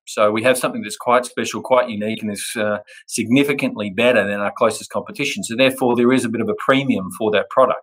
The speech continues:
that, uh, that we're able to, uh, that we're able to price it at. However, um, you know, we're working with large, uh, customers like Boeing in situ. We're working with Northrop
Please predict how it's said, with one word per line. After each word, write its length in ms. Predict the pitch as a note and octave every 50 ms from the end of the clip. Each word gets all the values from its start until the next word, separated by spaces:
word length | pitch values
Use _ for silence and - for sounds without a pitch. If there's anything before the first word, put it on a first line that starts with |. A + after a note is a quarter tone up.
| _ -
that, 340 | - - _ - - A2 G2+
uh, 160 | F#2+ G2+ - G2+
that 120 | G2+ G#2 G#2
we're 220 | A2+ A2 G#2 G2+ G#2
able 260 | G#2 G#2 G#2 F#2 F2 -
to, 320 | - G#2 G2 G2 F#2+ G#2 G#2
uh, 120 | G2 F2+ - - _ _ - - - - - _ _
that 120 | - -
we're 120 | G#2+ G#2+ G#2
able 180 | G#2+ G#2+ G#2
to 60 | G2 F#2+
price 360 | - - B2 A#2+ A#2+ - B2
it 80 | G2+
at. 140 | F#2 D#2+ - - - -
However, 480 | A#2 A#2 B2 C3+ C#3 C3 - F2 D#2+ - - - - - - - _ _ _ -
um, 560 | A#2 A2+ A2 A2 A2+ A2+ A2+ A2+ A2+ A#2 A#2+ -
you 120 | - B2+
know, 80 | A#2 A#2+
we're 160 | C3 C#3+ C#3
working 320 | C3+ C#3+ C#3 C#3+ - B2+ B2+
with 100 | B2+ B2+
large, 560 | A#2+ A#2 B2 B2 B2 B2 B2 - - - B2+
uh, 200 | A#2 A2 A2 G#2+ G#2+
customers 480 | - B2 A#2+ A#2+ - B2+ B2+ B2+ B2 A#2+
like 160 | A2+ A2 G#2+
Boeing 300 | A#2 A#2 A#2 A#2 A#2 A#2+
in 80 | A#2
situ. 340 | A2 - - A2+ - - A#2
We're 140 | A#2 A#2 A2+
working 320 | A#2 A#2+ A#2+ A#2+ B2 A#2+
with 160 | A2+ A#2 A2+ A#2
Northrop 360 | A#2+ A#2+ A#2 A#2 B2+ A#2